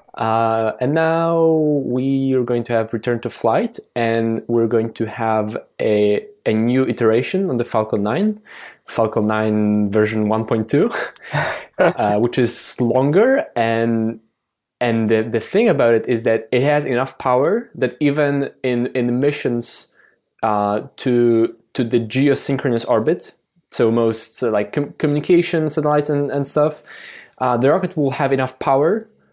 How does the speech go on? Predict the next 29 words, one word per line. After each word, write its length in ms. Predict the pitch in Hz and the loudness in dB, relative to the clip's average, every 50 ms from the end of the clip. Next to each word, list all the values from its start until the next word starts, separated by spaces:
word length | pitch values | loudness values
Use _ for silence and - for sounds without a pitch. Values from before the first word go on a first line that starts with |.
| _ _ _ | _ _ _
to 120 | - 147 | -2 0
actually 460 | 143 143 151 156 - - - 147 143 147 | 2 2 2 0 -2 -4 -2 -2 -2 -2
still 720 | - - - 143 131 127 123 123 120 120 123 123 - - _ _ _ _ _ _ _ _ _ _ _ _ _ | -2 -2 0 2 4 4 4 4 4 2 2 0 -4 -14 _ _ _ _ _ _ _ _ _ _ _ _ _
land, 520 | - 131 127 123 117 104 98 107 - - - _ | -4 -2 -2 -2 -2 -4 -4 -8 -10 -14 -8 _
to, 120 | - 127 123 | -6 -6 -2
to 100 | - 135 | -4 -2
be 160 | 127 139 135 | 2 2 2
able 180 | 135 135 139 135 | 4 2 0 -2
to, 240 | - 143 131 123 - | 0 0 -2 -2 -2
to 160 | - - 123 | -4 -6 -2
be 120 | 120 120 120 | -2 0 2
used 400 | 127 131 131 123 123 - - - | 2 2 2 0 -2 -4 -4 -2
in, 400 | 127 113 113 117 113 113 113 - _ _ _ | 0 0 0 0 -2 -4 -6 -8 _ _ _
in 180 | 131 117 110 | -4 -2 0
the 160 | 104 110 107 107 | 2 4 4 4
reusable, 840 | 110 110 113 113 120 131 127 120 120 120 101 101 107 101 98 95 95 104 | 4 2 2 2 2 2 2 2 0 -2 0 2 2 2 2 0 -2 -4
not 200 | 107 107 107 - | -6 -4 -4 -6
expendable 640 | 110 - - - - 107 104 101 98 95 98 98 | -6 -6 -8 -4 -2 -2 -2 -2 -2 -2 -2 -2
mode. 500 | 98 101 98 98 95 98 - - - - _ _ _ _ _ _ _ _ _ | 0 0 0 0 -2 -4 -6 -10 -18 -20 _ _ _ _ _ _ _ _ _
Because 200 | 120 127 135 - | -2 -2 -2 0
previously, 440 | - 202 220 202 180 - 147 135 131 | 0 0 2 2 0 2 2 2 2
I 60 | 123 | 2
mean, 240 | 123 120 117 117 - - | 2 0 -2 -4 0 0
it, 180 | 135 123 - - | 0 0 2 0
it, 340 | 139 131 131 - 156 135 120 | -2 -2 -2 -6 -8 -2 0
they 120 | 135 135 | 2 2
never 180 | 147 147 143 135 | 2 2 2 0
succeeded 680 | - - - - - - 240 220 147 127 143 - - _ _ | -2 -4 -8 -6 -2 0 2 4 2 2 0 -2 -8 _ _
yet, 420 | - 113 117 139 170 - - - | 0 2 2 2 2 -2 -8 -16